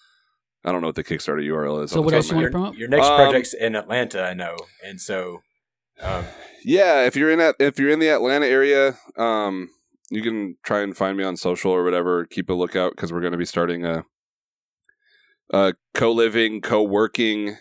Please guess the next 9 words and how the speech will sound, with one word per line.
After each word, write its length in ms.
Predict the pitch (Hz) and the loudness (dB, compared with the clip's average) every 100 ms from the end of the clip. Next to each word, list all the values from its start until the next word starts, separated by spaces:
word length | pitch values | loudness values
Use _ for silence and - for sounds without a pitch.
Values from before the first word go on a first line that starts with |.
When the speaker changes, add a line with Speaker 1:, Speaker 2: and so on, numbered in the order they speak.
| _ - | _ -6
Speaker 1:
um, 520 | 95 92 87 82 82 - | -2 0 -2 -4 -10 -12
creative 400 | - 104 104 98 | -2 0 2 0
house 240 | 101 95 - | 0 -2 -2
space 560 | - 95 95 - - | -2 0 0 -4 -8
with 180 | 90 87 | -8 -6
a, 140 | 85 78 _ - | -8 -8 _ -16
you 120 | 82 | -14
know, 120 | 80 | -12
venue, 800 | 78 98 101 95 92 92 90 85 | -6 -4 -4 -4 -4 -4 -4 -6